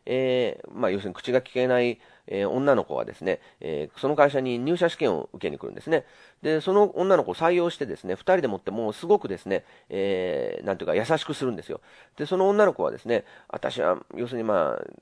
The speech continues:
あ、ハンディキャップがあるのに、この人たちはこんなに私のことを評価してくれて、優しくしてくれて」って言ってですね、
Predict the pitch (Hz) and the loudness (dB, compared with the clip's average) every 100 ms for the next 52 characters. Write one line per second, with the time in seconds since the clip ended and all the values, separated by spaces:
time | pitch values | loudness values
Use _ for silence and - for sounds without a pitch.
0 | 50 50 - 135 131 143 113 110 131 92 | -14 -8 -4 -4 0 0 6 6 6 0
1 | 85 120 117 110 98 87 - 110 87 87 | -4 -6 -4 -2 0 -2 -2 -6 -2 -2
2 | 110 120 127 123 127 120 101 117 107 101 | -2 -4 -6 -6 -2 0 0 -2 -2 -4
3 | 101 107 107 104 104 113 123 - 127 120 | -4 -4 0 0 0 -6 -10 -10 -4 -4
4 | 127 120 - 92 90 85 - 104 | -2 -6 -8 -12 -10 -10 -2 -2